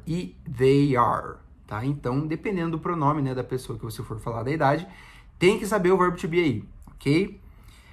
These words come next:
Então, nesse caso aí, nessa conversa, né, o menininho pergunta pro outro, né, "How old are you?", né? "Quantos anos você tem?", né? Ele fala, "I am", eu estou, "I am ten years old", eu estou com dez anos de idade, e você?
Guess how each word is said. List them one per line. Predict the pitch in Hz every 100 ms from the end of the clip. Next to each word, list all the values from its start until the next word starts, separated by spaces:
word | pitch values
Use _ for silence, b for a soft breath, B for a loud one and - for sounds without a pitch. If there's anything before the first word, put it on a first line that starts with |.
| b -
Então, | 277
nesse | 240 240 -
caso | 196 190 180
aí, |
nessa | 170 165
conversa, | 180 196 160 185 190
né, | 160 160
o |
menininho | 165 175 156 147
pergunta | 160 139 139 143
pro | 165
outro, | 139 135 -
né, | 123 131 -
"How | 175 160
old | 160 160
are | 160
you?", | 156 180 160 110 113 - - -
né? | - 120 170 190 -
"Quantos | 156 151 151
anos | 160
você | 156 160
tem?", | - 139 147 101 - - - -
né? | - 123
Ele | 139 185
fala, | 156 120 107 B B B B
"I | 180 208 202 208
am", | 240 202 147 127 113 104 110 -
eu | 165 190
estou, | 190 - 185 190 151 151
"I | 185 160 160
am | 190 214
ten | - 185 180
years | 190 202 139
old", | 151 139 147
eu |
estou | 190 - 180 185
com | 185
dez | 156 156 160
anos | 156
de | 160
idade, | 170 131 123
e | 131
você? | 185 - 151 104